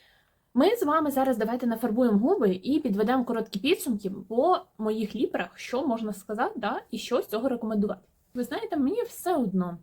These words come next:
чи підходить, е, підходять ці губи під цей макіяж очей, але... я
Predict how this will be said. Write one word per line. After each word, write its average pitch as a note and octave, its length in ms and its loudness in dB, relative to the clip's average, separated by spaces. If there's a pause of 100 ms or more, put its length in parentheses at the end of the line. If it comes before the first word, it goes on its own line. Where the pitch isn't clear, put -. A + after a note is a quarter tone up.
(100)
чи - 140 -6
підходить, B3 680 0
е, G3 580 2
підходять G#3+ 500 -4
ці G3+ 80 0
губи G#3+ 320 0
під G3+ 280 -10
цей G3 260 -2
макіяж F#3 520 -4
очей, A#3 400 -8 (480)
але... A#3+ 680 -2 (300)
я C4 280 -2